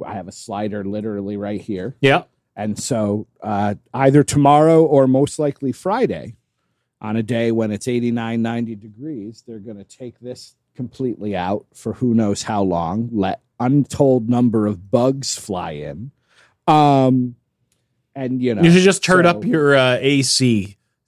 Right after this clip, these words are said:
Speaker 2: or I should, I guess, turn it down to the absolute lowest and run it full blast the entire time they're there.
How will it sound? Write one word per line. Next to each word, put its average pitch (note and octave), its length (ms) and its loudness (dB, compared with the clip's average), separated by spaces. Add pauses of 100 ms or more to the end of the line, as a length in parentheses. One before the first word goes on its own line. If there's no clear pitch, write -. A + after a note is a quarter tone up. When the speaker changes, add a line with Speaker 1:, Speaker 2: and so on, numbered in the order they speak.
(220)
Speaker 2:
or B2+ 140 4
I A#2+ 120 2
should, B2 180 -2
I A#2+ 40 0
guess, A2+ 220 -2
turn D#3 240 0
it G2 180 -6
down G2 720 0 (260)
to - 80 -4
the C3 140 4
absolute B2+ 400 2
lowest A#2+ 340 4
and A#2 80 -2
run B2 120 2
it - 80 -10
full E3 360 2
blast C3 540 2
the A2 120 -2
entire A2 360 -2
time A2 260 -4
they're F#2+ 140 -6
there. F#2+ 260 -6